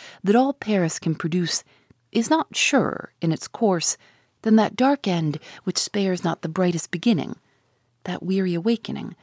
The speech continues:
which awaits the fairest dream. This little apartment in the pavilion belonging to the house of the Marquis de Cevennes is furnished in the style of the Pompadour days of elegance,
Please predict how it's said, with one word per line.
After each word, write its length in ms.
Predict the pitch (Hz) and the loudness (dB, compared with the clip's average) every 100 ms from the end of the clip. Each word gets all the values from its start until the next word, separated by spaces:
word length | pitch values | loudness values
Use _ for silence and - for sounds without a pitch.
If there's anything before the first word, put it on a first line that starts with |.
| _ _ | _ _
which 180 | - - | -10 -6
awaits 360 | 170 170 - - | -2 -4 -4 -8
the 100 | 165 | -8
fairest 440 | - 165 143 - | -4 -4 -4 -6
dream. 320 | - 180 - - _ _ _ _ _ _ _ _ _ _ _ _ _ _ _ _ _ _ _ _ _ _ _ _ | -4 -4 -4 -14 _ _ _ _ _ _ _ _ _ _ _ _ _ _ _ _ _ _ _ _ _ _ _ _
This 420 | - 160 302 - 208 | -2 2 2 2 2
little 220 | 208 175 | 4 4
apartment 520 | - 170 - 165 156 - - | 0 -4 -2 -2 -2 -8 0
in 140 | 185 | 6
the 80 | 190 | 6
pavilion 680 | - 220 196 254 170 - - - | 4 0 4 4 2 -2 -6 0
belonging 500 | 160 175 170 160 147 | 4 6 6 6 4
to 120 | 156 | 2
the 80 | 156 | 0
house 400 | 156 185 156 - | 4 4 4 0
of 140 | 156 | -2
the 80 | 165 | 2
Marquis 460 | 160 160 - 208 180 | 4 2 -2 -2 0
de 80 | |
Cevennes 540 | 151 - 156 165 139 131 - - - _ | 0 0 4 4 4 2 -4 -20 -20 _
is 200 | 175 - | -8 -6
furnished 480 | - 277 117 - - | 0 0 0 -4 0
in 100 | 156 | 0
the 60 | |
style 440 | 147 185 175 156 143 | 2 2 2 2 0
of 80 | |
the 60 | 135 | -4
Pompadour 560 | - 220 196 160 151 143 | -2 2 2 2 2 4
days 340 | 151 147 139 | 4 4 2
of 80 | 139 | -2
elegance, 520 | - 180 - - - | -2 -2 -4 -8 -10